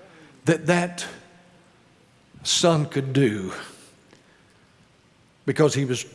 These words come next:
dead broke, he couldn't go buy new clothes.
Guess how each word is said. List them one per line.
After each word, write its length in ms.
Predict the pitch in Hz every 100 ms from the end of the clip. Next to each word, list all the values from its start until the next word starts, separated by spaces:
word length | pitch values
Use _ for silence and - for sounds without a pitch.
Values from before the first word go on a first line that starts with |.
| -
dead 320 | 123 170 139 117
broke, 640 | 156 117 - - - - - - _ _ _ _ - _ _ _ _ -
he 80 |
couldn't 300 | 143 185 185
go 140 | 139 123
buy 280 | 123 123 117
new 220 | 123 110
clothes. 720 | - 143 95 95 110 -